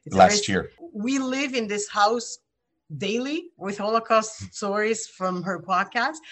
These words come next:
Speaker 1: and it's just, it's just shaking us to the core that those, and all those people, th-, they say, "We, we were experienced anti-Semitic attack, and people told me, 'Go to the other side because you're Jew.'" And, like, we, we live it and relive it every day, and to see that somebody's attacked for just carrying peacefully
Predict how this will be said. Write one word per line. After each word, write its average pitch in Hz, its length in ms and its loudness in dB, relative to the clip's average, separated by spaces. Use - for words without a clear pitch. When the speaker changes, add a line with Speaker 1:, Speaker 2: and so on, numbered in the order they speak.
Speaker 1:
and 196 140 2
it's 202 180 0
just, 220 380 0
it's 175 180 -6
just 202 300 0
shaking 226 360 0
us 202 160 -6
to 202 80 -8
the 190 100 -6
core 208 240 -4
that 190 160 -8
those, 185 240 -8
and 202 220 2
all 240 200 2
those 269 240 0
people, 226 460 -2
th-, 180 160 -8
they 190 140 0
say, 214 260 2
"We, 190 440 2
we 185 160 0
were 180 160 -4
experienced 202 600 -4
anti-Semitic 196 560 -4
attack, 190 400 2
and 170 120 -6
people 196 240 -8
told 185 180 -6
me, 185 80 -4
'Go 180 160 -6
to 190 100 -8
the 175 120 -2
other 180 100 -2
side 175 240 2
because 180 240 -8
you're 180 100 -4
Jew.'" 185 220 -2
And, 175 220 0
like, 196 160 -2
we, 208 260 2
we 196 140 -2
live 247 320 2
it 330 100 0
and 214 160 4
relive 226 340 -4
it 214 120 -6
every 208 200 -6
day, 233 140 -2
and 190 160 -6
to 208 100 -8
see - 360 0
that 214 180 -6
somebody's 233 360 -4
attacked 214 420 -2
for 196 100 -8
just 220 480 -4
carrying 214 320 -2
peacefully 196 540 -8